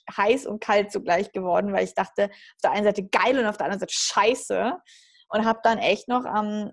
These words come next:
in der Woche drauf bei ihm in Berlin dann meinen Job gekündigt, obwohl die schon sich vorbereitet haben, dass ich zurück nach München komme, hab meine, meine Wohnung, die ich halt in München schon hatte, irgendwie gekündigt,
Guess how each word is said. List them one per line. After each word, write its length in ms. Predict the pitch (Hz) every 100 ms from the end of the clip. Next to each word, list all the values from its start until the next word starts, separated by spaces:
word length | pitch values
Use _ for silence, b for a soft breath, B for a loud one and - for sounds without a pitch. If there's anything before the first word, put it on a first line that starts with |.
| -
in 80 |
der 140 | 196 196
Woche 240 | 202 220
drauf 500 | 214 196 185 226 269 - - - -
bei 260 | - 185 202
ihm 340 | 233 220 233
in 120 | 208
Berlin 460 | 202 196 196 220 233
dann 240 | 208 196
meinen 360 | 190 185 196 - _ _ _ _ -
Job 200 | 202 190
gekündigt, 680 | - - 262 277 392 - - _ _ _ _ _ _ _ _ -
obwohl 400 | 202 202 214 214
die 140 | 208
schon 220 | - 214
sich 140 | 202 196
vorbereitet 500 | 196 196 185 190 220
haben, 180 | 190 190
dass 140 | 190
ich 100 | 196
zurück 200 | - 185
nach 100 | 185
München 320 | 190 196 -
komme, 240 | 226 240 240
hab 140 | 208
meine, 220 | 196 185 - -
meine 360 | - 196 190 185
Wohnung, 520 | 190 208 240 269 285 285 b b b
die 100 | 233
ich 120 | 233
halt 140 | 240 226
in 240 | 214 214
München 360 | 220 233 240 233
schon 280 | - 226 233
hatte, 240 | 233 247
irgendwie 420 | 240 - 233 233
gekündigt, 720 | 247 226 262 254 269 269 -